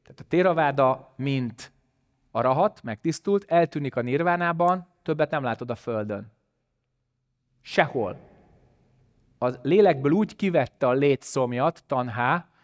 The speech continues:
Semmilyen duális tartalom nem maradt. Nem maradt vágy, nem maradt harag, nem maradt téves nézet, szuper tiszta lett, és ezért nem jön ide vissza többet.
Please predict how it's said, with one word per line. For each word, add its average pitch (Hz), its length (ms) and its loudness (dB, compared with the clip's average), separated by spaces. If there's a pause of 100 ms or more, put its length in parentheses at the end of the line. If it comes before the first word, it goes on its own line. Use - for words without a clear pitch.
(240)
Semmilyen 170 640 2
duális 127 500 0
tartalom 123 520 -2
nem 123 160 -4
maradt. 113 640 -4 (1000)
Nem 160 160 0
maradt 120 360 0
vágy, 165 400 2
nem 143 140 0
maradt 117 320 -4
harag, 151 420 2
nem 143 180 -2
maradt 127 300 -2
téves 123 380 -2
nézet, 139 520 -2
szuper - 640 -2
tiszta - 380 -6
lett, 143 440 -2 (640)
és - 100 -20
ezért 139 180 -4
nem 143 120 -2
jön 117 140 -4
ide 131 200 -4
vissza 120 300 -8
többet. 104 540 -10